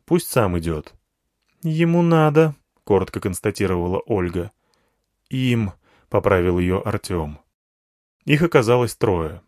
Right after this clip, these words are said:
Три человекоподобные твари. Голая серая кожа, перекрученное тело. Кажется, нет глаз. Не уверен. Я больше на зубы смотрел. Редкие, острые, длинные, торчащие вперед зубы.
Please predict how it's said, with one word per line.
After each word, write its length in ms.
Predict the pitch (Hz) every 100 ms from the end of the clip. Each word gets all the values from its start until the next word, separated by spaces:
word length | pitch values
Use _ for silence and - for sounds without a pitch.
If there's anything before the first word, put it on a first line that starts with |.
| _ _ _
Три 220 | - 135 165
человекоподобные 920 | 131 113 117 117 120 120 127 110 117
твари. 440 | 120 110 82 78 _ _ - - _
Голая 440 | 95 113 156 110 87
серая 380 | - 135 107
кожа, 500 | 98 139 143 113 92 -
перекрученное 720 | - 113 147 156 - 104 98
тело. 420 | 98 131 143 113 - - - _
Кажется, 680 | - 156 151 - 143 139 - _
нет 280 | - 123 127
глаз. 500 | 123 104 78 - - _ _ _
Не 140 | 101 117
уверен. 540 | 131 101 101 110 82 _ _ _ _ _
Я 300 | - 101 143
больше 300 | 156 147 156
на 120 | 156
зубы 240 | 156 117
смотрел. 580 | 87 92 90 87 80 - _ _ _ _ -
Редкие, 580 | 95 110 - 95 82 -
острые, 540 | 135 151 - - 87 85
длинные, 580 | 95 123 151 90 80
торчащие 680 | - 104 101 - 151 - 113
вперед 380 | 95 - 98 120
зубы. 440 | 110 135 95 78